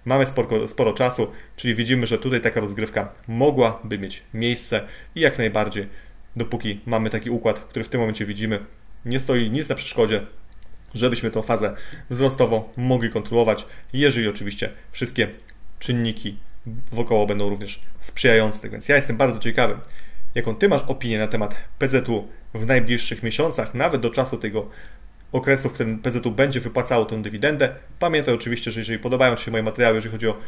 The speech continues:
szybką rzutkę, to zostaw na tym kanale, na którym jest publikowane, subskrypcję, jak i również łapę w górę. Jest to dla mnie motywujące, aby po prostu tworzyć te materiały w dalszym ciągu dla ciebie.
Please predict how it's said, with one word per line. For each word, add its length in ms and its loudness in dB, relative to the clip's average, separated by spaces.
szybką 340 -2
rzutkę, 340 2
to 100 2
zostaw 320 2
na 60 0
tym 160 -2
kanale, 280 2
na 80 0
którym 220 -4
jest 140 -2
publikowane, 480 -2
subskrypcję, 480 -2
jak 100 -2
i 20 -6
również 280 -4
łapę 240 4
w 40 0
górę. 160 2
Jest 120 0
to 60 -2
dla 100 -2
mnie 140 -2
motywujące, 680 -2
aby 200 2
po 100 -2
prostu 260 -4
tworzyć 340 -4
te 80 -6
materiały 420 -2
w 40 -6
dalszym 320 2
ciągu 220 -2
dla 100 -4
ciebie. 300 0